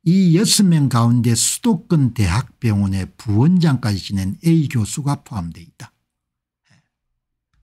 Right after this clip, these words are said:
그러니까 굉장히 실력 있는 분이라는 이야기죠. 오십 대 그는 지난 사월 사직을 하고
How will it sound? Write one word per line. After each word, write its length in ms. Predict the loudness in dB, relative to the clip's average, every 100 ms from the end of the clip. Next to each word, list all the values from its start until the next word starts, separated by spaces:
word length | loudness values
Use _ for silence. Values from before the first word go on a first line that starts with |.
| _ _ _
그러니까 220 | -2 2
굉장히 380 | 2 2 2 2
실력 460 | 0 0 2 4 4
있는 280 | 4 2
분이라는 420 | 0 0 -2 -6 -10
이야기죠. 480 | -12 -12 -14 -6 -4 -4 -8 _ _ _ _ _ _ _ _ _ _ _ _ _ _ _ _ _ _ _ _ _ _ _ _ _ _ _ _ _ -2
오십 500 | 2 2 2 0 0
대 120 | 0
그는 300 | 2 2 2
지난 480 | 0 0 2 2 2
사월 580 | 0 -4 0 2 2 2
사직을 540 | 0 0 0 0 -2
하고 360 | -2 -4 -6